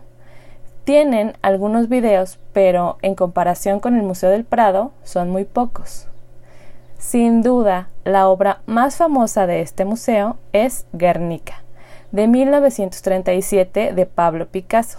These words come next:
El museo recibe más de cuatro millones de visitantes anuales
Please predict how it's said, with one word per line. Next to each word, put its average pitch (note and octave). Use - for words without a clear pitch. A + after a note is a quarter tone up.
El F#3
museo F#3+
recibe G3
más A#3+
de D4+
cuatro A3+
millones F#3+
de E3
visitantes F3+
anuales A3+